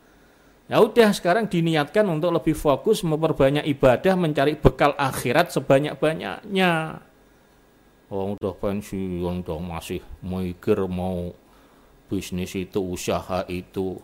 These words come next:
Ya kan, anak-anak juga sudah jadi orang kabeh. <laughs>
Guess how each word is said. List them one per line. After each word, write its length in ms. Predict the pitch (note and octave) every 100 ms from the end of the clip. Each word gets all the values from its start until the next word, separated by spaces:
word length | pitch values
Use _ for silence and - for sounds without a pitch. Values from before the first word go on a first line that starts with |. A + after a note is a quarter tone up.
| - _ _ _
Ya 160 | - -
kan, 240 | - F#3+
anak-anak 480 | F3+ F3 E3+ F3+ F3+ -
juga 160 | D#3+
sudah 320 | - D3+ D3+ C3 - _ -
jadi 320 | - B2 C3
orang 400 | C3+ C3 C3 B2
kabeh. 560 | A#2+ A2 - A2+ F#2+ F2+
<laughs> 1600 | - - C#3 - C3 - B2 A#2 - A2 - A2 - A#2 -